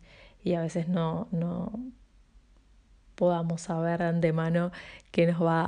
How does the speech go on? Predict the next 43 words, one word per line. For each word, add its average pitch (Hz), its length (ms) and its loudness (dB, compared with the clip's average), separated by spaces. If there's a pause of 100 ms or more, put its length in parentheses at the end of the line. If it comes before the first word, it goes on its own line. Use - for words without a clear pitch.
(120)
a 165 60 4
deparar. 165 580 2
Es 170 200 -4
importante 170 380 0
confiar 175 640 0
y, 170 500 -2
y 175 100 -4
seguir 175 360 -2
esa 175 180 0
intuición 175 680 0
de 170 180 0 (360)
conectarse 165 580 -2
con 170 200 -2
lo 165 80 -2
que 175 120 -4
a 170 80 -2
uno 170 240 2
más 165 500 -4
le 175 100 2
gusta 180 680 0 (100)
y 170 360 -4
apasiona. 180 680 -4 (1040)
Por 175 160 2
eso, 214 300 0
en 185 100 0
línea 175 200 2
de 170 60 2
eso, 180 160 -2
porque 165 180 -10
me 165 100 0
gusta 185 200 -2
también 165 320 0
que 170 320 0
lo 185 160 -4
puedas 170 320 -2
aplicar 170 680 -2
y, 165 420 -6
y 175 100 -4
poder 165 360 -2
trabajarlo 175 880 0
a 185 100 -6
tu 175 100 -2
manera, 175 480 0